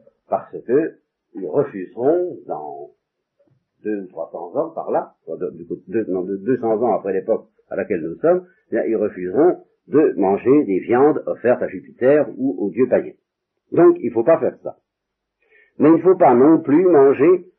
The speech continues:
les viandes étouffées ni le sang. Alors ça, c'est un reste évidemment de la loi judaïque. Je le reconnais. Mais, euh, je pense que Jacques dit cela pour ne pas heurter trop vivement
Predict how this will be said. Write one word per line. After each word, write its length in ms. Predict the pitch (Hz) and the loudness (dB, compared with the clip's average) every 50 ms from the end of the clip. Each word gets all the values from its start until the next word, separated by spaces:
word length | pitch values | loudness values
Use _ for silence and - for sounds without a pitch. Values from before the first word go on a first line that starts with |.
| _ - | _ -4
les 160 | 107 123 127 | 0 0 0
viandes 300 | 110 123 139 117 107 117 | 2 2 2 2 2 0
étouffées 520 | 120 117 120 107 - - - 156 180 - - | 0 0 0 -4 -6 -4 -2 0 0 -2 -2
ni 160 | 120 123 127 123 | -4 -2 -2 0
le 140 | 110 98 | -2 -2
sang. 300 | - - - 90 - - _ - | -4 -4 -8 -8 -8 -8 _ -6
Alors 240 | 104 - - - _ _ | -4 -4 -4 -6 _ _
ça, 300 | - 185 185 - - _ _ _ _ _ _ _ _ - | -2 -2 -2 -2 -6 _ _ _ _ _ _ _ _ -10
c'est 220 | 131 123 123 - - | -8 -8 -8 -8 -8
un 160 | 98 - 120 | -8 -6 -2
reste 280 | - 147 165 160 - 107 | 0 -2 -2 -2 -6 -10
évidemment 520 | - 92 98 - - 90 123 156 180 156 | -12 -12 -10 -10 -8 -4 -2 -2 -2 -2
de 160 | 113 98 110 | -2 -2 0
la 140 | 101 85 85 | 0 0 0
loi 180 | 101 139 165 147 | 0 -2 -2 -2
judaïque. 360 | 139 131 117 87 80 78 _ _ _ _ _ _ _ _ _ _ _ _ _ _ _ _ _ _ - _ _ _ _ _ _ _ _ _ _ _ _ _ _ _ _ _ _ _ - | -2 -2 -2 -4 -4 -10 _ _ _ _ _ _ _ _ _ _ _ _ _ _ _ _ _ _ -20 _ _ _ _ _ _ _ _ _ _ _ _ _ _ _ _ _ _ _ -14
Je 60 | 87 | -8
le 80 | 98 - | -8 -8
reconnais. 360 | - - - 90 - - _ _ _ _ _ _ _ _ _ _ _ _ _ _ _ - | -4 -2 -4 -4 -4 -8 _ _ _ _ _ _ _ _ _ _ _ _ _ _ _ -4
Mais, 380 | 101 131 135 127 110 - - _ _ _ _ _ _ _ - | 2 4 4 4 4 0 -10 _ _ _ _ _ _ _ -14
euh, 60 | - - - - - - - - - - - - - - - - | -14 -14 -12 -14 -18 -20 -20 -20 -20 -20 -16 -14 -12 -12 -12 -14
je 60 | - | -8
pense 220 | - - 175 - - | -2 -2 -2 -2 -2
que 120 | 123 107 | -4 -2
Jacques 280 | 101 143 151 151 - - | 0 2 0 0 0 -8
dit 120 | - - - - | -20 -20 -20 -8
cela 240 | - 127 165 196 190 - | -2 0 0 0 0 -2
pour 120 | 117 107 | -8 -6
ne 80 | 107 98 | -6 -4
pas 220 | - - 95 80 107 | 0 0 0 0 0
heurter 340 | 123 - - - 123 120 | -2 -2 -2 -6 -6 -6
trop 180 | - - 131 123 | -4 -2 -4 -4
vivement 580 | 104 104 - - - 117 117 101 - - _ | -4 -6 -14 -12 -6 -2 -2 -2 -2 -6 _